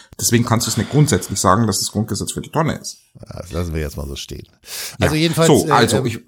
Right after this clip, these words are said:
Speaker 2: genau.
Speaker 1: nein, nein, aber, aber
Speaker 2: Ja.
Speaker 1: ich wollte nur noch dazu sagen, damit die Leute das wissen, das hat jetzt nicht irgendein Idiot geschrieben,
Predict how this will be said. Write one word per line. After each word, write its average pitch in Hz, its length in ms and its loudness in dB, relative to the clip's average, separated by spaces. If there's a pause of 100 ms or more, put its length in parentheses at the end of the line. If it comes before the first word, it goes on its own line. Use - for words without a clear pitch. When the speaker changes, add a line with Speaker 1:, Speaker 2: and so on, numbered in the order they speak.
(140)
Speaker 2:
genau. 175 160 4
Speaker 1:
nein, 214 180 4
nein, - 20 -4
aber, 113 280 0 (100)
aber 123 160 4
Speaker 2:
Ja. 147 80 2
Speaker 1:
ich 139 60 4
wollte 175 160 2
nur 190 80 8
noch 180 100 4
dazu - 240 -2
sagen, 131 320 2 (100)
damit 120 240 -2
die 123 60 0
Leute 107 160 0
das 107 140 -6
wissen, 151 200 -2 (160)
das - 160 0
hat 131 120 0
jetzt 135 140 2
nicht 123 120 0
irgendein 104 320 4
Idiot 101 460 0
geschrieben, 98 400 -2